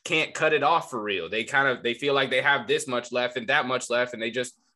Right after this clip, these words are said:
kind of linger around and go team to team, and now they have a million different jerseys. Like,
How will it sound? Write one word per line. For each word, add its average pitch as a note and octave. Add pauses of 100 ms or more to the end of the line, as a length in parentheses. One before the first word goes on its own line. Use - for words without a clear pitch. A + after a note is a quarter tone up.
kind C#3+
of B2+
linger C#3+
around C#3
and A#2+
go C3+
team C#3+
to A#2
team, C#3+
and A2+
now C3
they C3
have C3+
a G#2+
million B2+
different C3
jerseys. B2+
Like, B2+